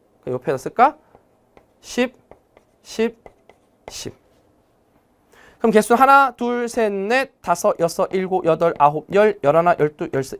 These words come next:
열네. 아, 여기 열네 개구나.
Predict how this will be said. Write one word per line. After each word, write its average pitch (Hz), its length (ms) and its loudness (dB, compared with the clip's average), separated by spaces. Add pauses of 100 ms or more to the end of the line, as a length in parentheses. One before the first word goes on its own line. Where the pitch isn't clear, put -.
열네. 113 280 -4
아, 156 720 -2 (1700)
여기 117 300 -6
열네 123 360 -4
개구나. 123 500 -10